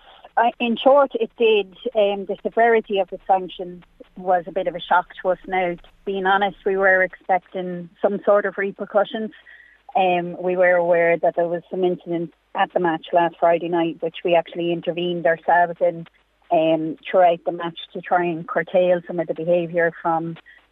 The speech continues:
people in the, the section where the Drogheda United supporters were. Um, so we were expecting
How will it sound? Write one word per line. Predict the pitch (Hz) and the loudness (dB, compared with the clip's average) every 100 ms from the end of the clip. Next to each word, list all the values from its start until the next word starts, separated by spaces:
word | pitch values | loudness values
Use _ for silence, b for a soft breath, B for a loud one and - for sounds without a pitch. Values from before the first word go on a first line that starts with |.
| _ _ _ | _ _ _
people | - 185 175 | -4 2 2
in | 170 170 | 2 0
the, | 160 160 156 160 - - - | 2 4 2 0 -6 -20 -6
the | 262 233 - | -4 0 4
section | 202 - - 202 196 170 | 4 2 -4 -2 -4 -4
where | 196 185 | 0 2
the | 185 185 | 2 2
Drogheda | 185 180 | 2 2
United | 185 190 190 180 | 0 0 -2 -8
supporters | - 220 190 185 185 - | -2 2 2 2 -2 2
were. | 196 214 220 202 226 - | 4 6 4 2 -6 -4
Um, | 190 185 175 170 180 - | 0 2 0 -2 -8 -8
so | - | -4
we | 185 | 0
were | 196 233 | 4 4
expecting | 233 - 185 - 196 180 185 | 2 2 0 0 -4 -6 -8